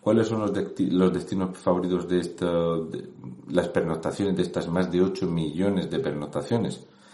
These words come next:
Canarias, Benidorm, Baleares, Roquetas de Mar, etcétera. Pero los tres destinos top, Canarias, Benidorm y Baleares.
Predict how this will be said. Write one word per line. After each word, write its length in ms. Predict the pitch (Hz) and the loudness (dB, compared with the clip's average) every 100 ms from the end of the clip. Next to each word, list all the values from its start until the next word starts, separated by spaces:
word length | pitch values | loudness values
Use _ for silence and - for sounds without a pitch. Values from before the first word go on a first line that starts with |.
| - _ | -20 _
Canarias, 500 | 71 76 82 127 - - _ _ _ _ - | -4 -2 0 -4 -8 -16 _ _ _ _ -14
Benidorm, 520 | 62 67 65 82 - - - _ _ _ _ _ _ _ | -4 -2 0 -2 -4 -10 -20 _ _ _ _ _ _ _
Baleares, 600 | - 57 58 - - - - _ _ _ _ _ _ _ _ _ _ _ _ _ | -10 -6 -2 -2 -4 -12 -20 _ _ _ _ _ _ _ _ _ _ _ _ _
Roquetas 540 | - 67 69 64 65 64 | -8 -2 0 -2 -4 -4
de 80 | 64 | 0
Mar, 380 | 82 92 - - | 0 -2 -6 -16
etcétera. 520 | - - 98 - - - - - | -8 -2 0 -2 -8 -14 -20 -4
Pero 220 | 87 80 | 2 4
los 320 | 78 - - | 2 0 -6
tres 240 | - 104 101 | 0 2 2
destinos 720 | 90 - 92 87 80 - - - - | -2 0 0 0 -4 -6 -16 -20 -2
top, 240 | 120 123 - - - _ | -2 -2 -10 -20 -20 _
Canarias, 560 | - 78 87 90 87 - 65 | -2 2 4 4 0 -4 -6
Benidorm 380 | 67 67 71 - - _ | -4 -2 -4 -8 -18 _
y 80 | 80 | -4
Baleares. 580 | 73 64 55 50 - - | 0 0 -2 -8 -16 -20